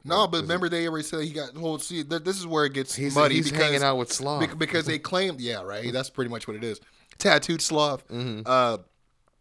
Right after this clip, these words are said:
Speaker 1: but yeah, pretty much. I mean, they kinda alluded that they let him go, but then, I don't know. It's weird. Anyways,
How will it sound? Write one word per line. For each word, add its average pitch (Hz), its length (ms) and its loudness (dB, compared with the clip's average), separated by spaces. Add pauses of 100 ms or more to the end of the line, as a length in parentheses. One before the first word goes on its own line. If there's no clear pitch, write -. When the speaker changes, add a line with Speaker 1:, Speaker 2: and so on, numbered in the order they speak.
(260)
Speaker 1:
but 147 260 0
yeah, 175 220 8
pretty 196 260 0
much. 190 320 2
I 151 60 2
mean, 156 140 -4
they 160 120 2
kinda 196 280 0
alluded 156 280 -2
that 123 160 -4
they 131 140 0
let 139 160 0
him 120 100 -8
go, 135 260 -2
but 113 160 -8
then, 127 100 -12
I - 80 -4
don't 143 100 0
know. 135 100 2
It's 139 140 0
weird. 98 260 -10 (640)
Anyways, 147 480 0